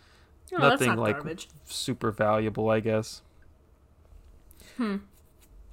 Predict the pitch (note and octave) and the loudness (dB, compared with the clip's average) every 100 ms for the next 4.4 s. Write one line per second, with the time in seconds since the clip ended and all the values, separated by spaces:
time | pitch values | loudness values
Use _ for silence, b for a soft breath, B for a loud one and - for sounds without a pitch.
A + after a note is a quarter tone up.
0 | - F#3+ A3 G3+ - - D#3+ F#3+ G#3+ G#3+ | -2 2 4 2 2 4 4 4 0 0
1 | A3 G#3+ A3+ - A#3 A3+ A#3+ B3+ - - | 2 2 2 -2 -2 0 0 -4 -12 -20
2 | - - _ _ _ - _ _ - - | -20 -20 _ _ _ -20 _ _ -20 -6
3 | F#3+ G#3+ A3 A3 A3 G#3+ G#3+ A3 - F#3+ | 0 0 0 -2 -4 -6 -4 -6 0 2
4 | G3+ G#3 G#3 | 4 4 2